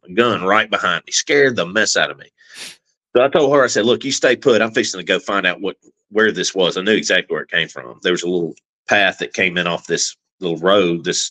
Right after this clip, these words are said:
uh, four-lane road that was traffic, had a lot of traffic on it, and he was parked in there. Well, when I got back there, he was gone.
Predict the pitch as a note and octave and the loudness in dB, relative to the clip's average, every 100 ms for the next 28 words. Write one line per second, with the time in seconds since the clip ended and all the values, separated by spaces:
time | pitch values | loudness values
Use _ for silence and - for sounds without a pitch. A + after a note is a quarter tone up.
0 | _ C2+ G1+ G1+ _ _ - G#2+ F#2 F2 | _ -12 -12 -14 _ _ 2 4 4 2
1 | E2 F#2 F2 E2 - _ _ - D#2+ - | 2 2 2 -2 -10 _ _ -16 -14 -10
2 | - G#2 G#2 - - G2+ D#2+ - F#2+ E2+ | -2 0 0 -4 -2 0 0 -2 -4 -4
3 | D#2 D#2 - - - - F#2 F2+ - F#2+ | -10 -10 -16 -20 -14 -4 0 0 2 0
4 | F#2+ F#2+ F#2 F#2 G2 G2+ G#2+ B2 G#2+ G#2 | 2 0 4 4 4 4 4 2 0 0
5 | G2+ F#2 E2+ F2+ D2+ D2 | 0 -2 -2 -6 -8 -12